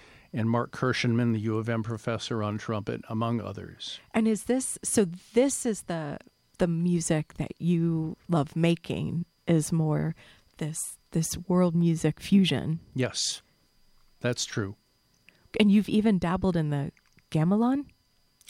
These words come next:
Speaker 1: I was part of the, uh, original gamelan music, uh, organization.
Speaker 2: Here on campus?
Speaker 1: Here at U of M, yeah.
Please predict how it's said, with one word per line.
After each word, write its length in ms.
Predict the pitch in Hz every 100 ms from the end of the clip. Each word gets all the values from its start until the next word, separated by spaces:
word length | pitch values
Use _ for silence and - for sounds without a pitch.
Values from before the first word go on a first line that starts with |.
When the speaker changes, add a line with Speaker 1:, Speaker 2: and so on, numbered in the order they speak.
| - _ - - -
Speaker 1:
I 140 | 139
was 180 | 151 170
part 260 | - 156 156
of 60 |
the, 280 | 139 139 135
uh, 140 | 131 127
original 400 | 143 156 139 123
gamelan 520 | 135 143 151 131 127
music, 540 | 131 147 120 113 -
uh, 220 | 117 110 113
organization. 1000 | 120 131 120 110 117 117 - 120 127 143 _ _
Speaker 2:
Here 340 | - 233 202 - -
on 160 | 190
campus? 260 | 175 - 185
Speaker 1:
Here 180 | 147 123
at 100 | 135
U 200 | 123 143
of 100 | 147
M, 220 | 110 127
yeah. 180 | 123